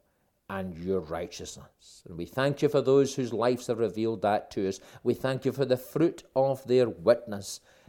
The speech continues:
And we pray, Lord God, you who alone knows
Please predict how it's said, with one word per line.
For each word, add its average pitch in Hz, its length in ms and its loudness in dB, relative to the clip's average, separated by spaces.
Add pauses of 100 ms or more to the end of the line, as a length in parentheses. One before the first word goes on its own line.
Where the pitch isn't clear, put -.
(140)
And 98 160 -6
we 90 100 -2
pray, 120 600 0 (120)
Lord 101 500 0
God, - 440 -10 (140)
you 127 540 0
who 123 200 4
alone 113 600 2
knows 110 580 0